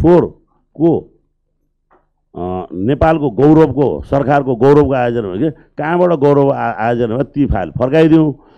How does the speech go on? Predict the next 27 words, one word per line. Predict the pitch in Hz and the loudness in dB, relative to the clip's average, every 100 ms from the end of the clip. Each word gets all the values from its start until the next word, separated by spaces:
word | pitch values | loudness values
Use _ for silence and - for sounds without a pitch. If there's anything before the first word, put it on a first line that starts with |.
| - | -2
र | 131 | 4
अहिले | 165 165 160 | 4 6 4
भर्खर | 131 - 156 | 0 2 2
प्रमुखज्यू, | - _ _ 160 165 139 127 156 113 | 0 _ _ 2 4 2 2 2 0
हामी, | 110 151 | 0 0
तपाईँ, | 160 147 120 | 0 -2 0
हामी | 143 | 0
बसेर | 131 131 147 175 - _ - | 0 -2 0 -2 -6 _ -2
हामी | 131 | 0
आफै | 151 139 160 | 2 2 0
टोल | - 151 | 0 -2
टोलमै | 135 131 135 | 0 0 2
बरु | 127 127 | 2 2
म्यानेज | 120 123 113 | 2 0 0
गरौँ | 113 117 | 0 0
भन्ने | 101 104 | -2 -4
एउटा | 107 | -4
कुरा | 110 135 | -4 -4
नै | 151 | -4
आएको | 117 110 | -4 -6
थियो | 95 170 | -2 -2
नि। | 139 - _ _ _ _ | -2 -6 _ _ _ _
त्यो | 208 | 0
कुरा | 202 202 | 2 2
गरियो | 180 147 170 180 | 4 4 4 6
भने | 147 127 151 123 _ _ | 6 4 2 0 _ _
तत्कालै | 165 165 160 151 147 | -2 -2 -2 0 2